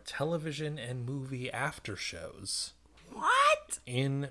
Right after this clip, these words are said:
Speaker 2: I didn't even know
Speaker 1: Belgium.
Speaker 2: that was a category.
Speaker 1: It is a category, apparently. People like talking about their shows afterwards, just
Speaker 2: Gotta
Speaker 1: like
Speaker 2: talk
Speaker 1: we
Speaker 2: about
Speaker 1: do.
Speaker 2: your shows. I gotta call Gladys and talk about my shows.
Speaker 1: Exactly. So, <laughs> thank you. I just wanna give a shout out
Speaker 2: Heck yeah.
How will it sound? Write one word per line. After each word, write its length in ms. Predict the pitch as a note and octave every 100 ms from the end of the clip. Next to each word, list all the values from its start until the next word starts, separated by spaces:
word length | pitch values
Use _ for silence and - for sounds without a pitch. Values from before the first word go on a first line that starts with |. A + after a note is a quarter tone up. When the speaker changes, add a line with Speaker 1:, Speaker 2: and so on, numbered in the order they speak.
| -
Speaker 2:
I 60 | A#3
didn't 160 | G#3+
even 160 | F3+ F#3+
know 80 | E3
Speaker 1:
Belgium. 80 |
Speaker 2:
that 140 | D3+ D3
was 120 | D3
a 60 | C#3
category. 800 | - - C#3+ C3+ B2 B2+ A#2+ D#3+
Speaker 1:
It 80 |
is 220 | A3+ C#4 D4
a 40 |
category, 640 | - B3 A3 G3+ C#3 A#2
apparently. 460 | G#2+ A#2+ A2 G#2+ G2+
People 260 | - A2+ A#2+
like 220 | C3+ -
talking 280 | D3 D#3 E3
about 180 | F3+ F3+
their 120 | G3
shows 500 | - C4 D#4 D#4 G#3
afterwards, 760 | C3 F#2+ B2+ A#2 G2 F2 -
just 120 | - C#4+
Speaker 2:
Gotta 160 | D4
Speaker 1:
like 120 | D#4+
Speaker 2:
talk 100 | -
Speaker 1:
we 220 | G4 G4+ D#4+
Speaker 2:
about 300 | G#4+ G#4 A4
Speaker 1:
do. 60 |
Speaker 2:
your 80 | G4+
shows. 280 | - A4+ A4
I 60 | G#4
gotta 200 | F#4+ G4
call 260 | - G4
Gladys 640 | - F4+ G4 G#4 G#4 - D4+
and 100 | D4+
talk 240 | F#4 F#4
about 180 | F#4 F4
my 100 | F#4
shows. 680 | - - F#4+ F#4+ F#4+ F4+ B3
Speaker 1:
Exactly. 840 | D#3+ - G#3 A#3 A#3 G#3+ D3 G#2+
So, 760 | - B3+ A#3+ C#4 A#3+ G#3+ B3 -
<laughs> 80 | -
thank 460 | - A3 C#4+ D4+ B3+
you. 340 | B3 A#3+ B3+
I 120 | A3
just 240 | G3+ B3+ D4
wanna 160 | D#4
give 140 | D4+ C#4+
a 40 |
shout 460 | - - D#3+ F#3 G#3+
out 340 | F#3 F#3+ A3+ -
Speaker 2:
Heck 380 | D4+ G4+ -
yeah. 100 | F#4+